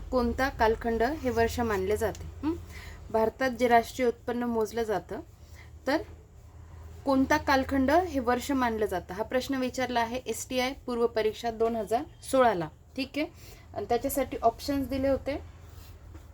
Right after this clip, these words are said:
बघा, ऑप्शन्स नीट ऐका. पहिला ऑप्शन होता एक जानेवारी ते एकतीस डिसेंबर. एक दोन मिनिट.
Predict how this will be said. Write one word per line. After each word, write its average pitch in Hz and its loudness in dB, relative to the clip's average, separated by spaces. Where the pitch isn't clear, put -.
बघा, 233 2
ऑप्शन्स - -6
नीट 247 -4
ऐका. 392 -2
पहिला 262 2
ऑप्शन 269 -4
होता 262 -8
एक 240 -4
जानेवारी 247 -2
ते - -4
एकतीस - -4
डिसेंबर. 254 2
एक 220 -8
दोन 220 2
मिनिट. 214 -6